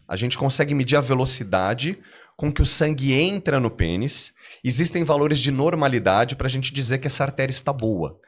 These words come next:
que ela tá relaxando o suficiente pra receber o sangue. Além disso, a gente também vê o estado de relaxamento do corpo cavernoso, que é essa esponja do pênis,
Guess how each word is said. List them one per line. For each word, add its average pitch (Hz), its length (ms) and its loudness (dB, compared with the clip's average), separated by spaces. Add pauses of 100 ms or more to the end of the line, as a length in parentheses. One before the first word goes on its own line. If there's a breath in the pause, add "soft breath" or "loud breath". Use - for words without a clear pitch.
(200 soft breath)
que - 60 -6
ela 101 100 0
tá 107 120 0
relaxando 123 560 0
o - 20 -4
suficiente 127 400 -2
pra 127 100 -2
receber 127 340 -4
o 127 60 -4
sangue. 87 440 -6 (440 loud breath)
Além 165 300 2
disso, 151 340 2
a 135 40 4
gente 147 240 2
também 139 340 2
vê 147 320 0 (300 loud breath)
o 135 60 2
estado 147 420 2
de 120 100 0
relaxamento 156 880 2
do 143 120 -2
corpo 156 340 2
cavernoso, 160 640 2
que - 100 -4
é 117 40 2
essa 123 160 -2
esponja 156 560 -2
do 151 100 -4
pênis, 139 460 -2